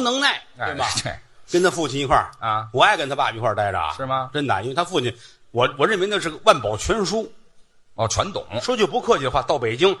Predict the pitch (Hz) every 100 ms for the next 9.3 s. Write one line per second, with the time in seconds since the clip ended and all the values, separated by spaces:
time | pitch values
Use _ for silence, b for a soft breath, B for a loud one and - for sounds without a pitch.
0 | B B - 208 262 - - 277 - 92
1 | 123 143 - 165 151 - 143 123 120 110
2 | 95 82 - - - - _ _ - -
3 | 202 349 311 85 - 196 254 202 220 196
4 | 208 202 185 127 190 233 147 160 202 214
5 | 190 123 113 117 - 123 92 80 - -
6 | 135 113 98 _ - 147 85 120 226 208
7 | 127 110 170 180 135 - 320 311 277 -
8 | - - 123 110 101 - 107 120 113 92
9 | 98 92 85